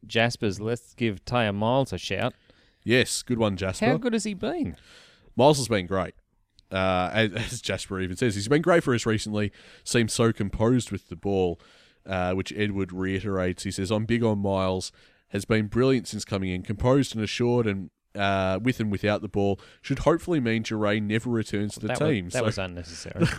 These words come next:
Speaker 2: <laughs> Well, I didn't say it.
Speaker 1: There's so
Speaker 2: This is
Speaker 1: many,
Speaker 2: Ed's
Speaker 1: uh,
Speaker 2: comments. <laughs>
Speaker 1: There's so many. We've got a, like, a little fleet of small defenders. I
Speaker 2: That's
Speaker 1: wonder
Speaker 2: true.
Speaker 1: why we have so many small defenders, Nick. Is there a team that have a lot of small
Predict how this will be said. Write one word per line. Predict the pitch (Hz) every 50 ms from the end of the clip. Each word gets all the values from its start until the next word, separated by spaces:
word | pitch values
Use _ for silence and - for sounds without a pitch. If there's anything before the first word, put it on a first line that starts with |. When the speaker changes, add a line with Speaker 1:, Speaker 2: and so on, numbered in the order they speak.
| - 220
Speaker 2:
<laughs> | - - - 214 - -
Well, | 147 113
I | 104 139
didn't | 175 202 127 95 -
say | - - 101 110 147 185
it. | 190 190 - -
Speaker 1:
There's | - 143 147 143
so | - - 214
Speaker 2:
This | 190 175
is | - 143
Speaker 1:
many, | 127 123 - 117
Speaker 2:
Ed's | 120 113
Speaker 1:
uh, | 110
Speaker 2:
comments. | 110 131 143 170 196 220 214 - - - -
<laughs> | - 170 - _ _ - - - - _ _ _ _ _ _
Speaker 1:
There's | - 190 -
so | - - 220 220 226
many. | 214 170 139 123 113
We've | - - 90 214 190
got | 185 -
a, | 131
like, | 123 - 110 113 117 120 -
a | 110
little | 107 110 120 151 147 123 104
fleet | - - - - - - 131 135 160 170 147 - - - - - _
of | - 107
small | - - - 131 123 123 120
defenders. | 110 107 - - 135 135 135 107 87 82 82 - - - _ _ _ _ _ _ _ _ -
I | -
Speaker 2:
That's | 220 240
Speaker 1:
wonder | 285 330 320
Speaker 2:
true. | - - -
Speaker 1:
why | - 220
we | 220 208
have | 190 202 190 180
so | - 185
many | 175 170 170 165 160
small | - - - 165 165 160
defenders, | 156 - - - 202 220 196 135 107 -
Nick. | - 85 - - - - _ _ _ _ _ _ _ _ _ _ _ _
Is | 185 175 -
there | 202 -
a | 180
team | - - - 196 220 220 202
that | 156 117 - - _ _
have | 131 143 139 135
a |
lot | 131 127 131 127
of | 117 -
small | - - - - 120 120 123 127 131 131 127 123 123 123